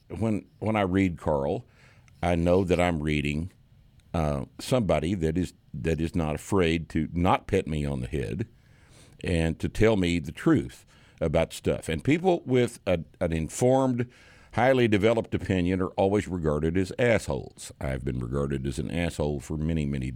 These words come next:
decades now. And, uh, uh,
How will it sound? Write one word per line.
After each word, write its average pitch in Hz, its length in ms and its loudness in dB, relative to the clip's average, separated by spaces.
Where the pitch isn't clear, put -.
decades 92 580 0
now. 92 320 -2
And, 85 460 0
uh, 76 240 2
uh, 78 120 -2